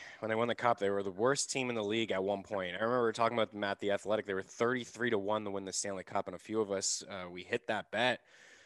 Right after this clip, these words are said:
But this doesn't seem like they had made the coaching change at that point, and Binnington was so strong in goal. It's when he came on, I remember his first game was a shutout, and then he just, he led them into this run where they're just not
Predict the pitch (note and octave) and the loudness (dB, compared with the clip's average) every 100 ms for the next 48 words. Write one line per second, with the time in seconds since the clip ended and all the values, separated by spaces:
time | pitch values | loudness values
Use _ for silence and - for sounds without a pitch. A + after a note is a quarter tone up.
0 | _ - B2 C3+ D#3 D3 - - C#3+ C#3+ | _ -6 0 4 4 4 4 6 4 6
1 | C3+ B2 C3+ B2 B2 A2+ G#2 C3+ C#3 C#3+ | 4 4 6 6 4 2 2 4 4 4
2 | C#3 C#3+ C#3+ C3+ C3+ - C#3 C3+ B2+ A2+ | 2 4 4 6 4 4 2 2 0 -2
3 | G2+ A#2+ B2+ - B2 G#2+ - - C#3 C#3+ | 0 2 2 0 0 2 4 6 8 8
4 | - - A#2 A#2 B2 A2 G#2 F#2 A2+ A#2 | 4 2 4 6 4 0 -6 0 6 8
5 | G2 F#2+ G#2 G#2 A#2 G#2+ G#2 - A#2+ A#2+ | 6 4 0 -2 -2 -4 -6 0 4 8
6 | A#2 A2+ G#2 G#2 G2+ G2 - A#2 - G#2+ | 8 6 4 0 -4 -2 0 0 -2 -4
7 | F#2+ F#2 B2+ A#2+ A#2 G#2 G#2 G2+ G2 G#2+ | -4 0 2 4 4 2 -6 -8 -6 -6
8 | - _ - - _ _ - A#2+ F#2+ G#2+ | -8 _ -20 -20 _ _ -6 -6 0 2
9 | A#2+ B2 G#2+ G2+ F#2+ - _ _ _ - | 4 4 2 0 -8 -16 _ _ _ -14
10 | - B2+ A#2+ A#2 G#2+ G#2 F#2 C3 B2+ G2 | -8 -6 -2 -2 0 -2 2 6 6 4
11 | G2 - G2+ A#2 B2+ C3 B2+ C3+ D3 | -6 -10 -2 0 0 0 4 6 6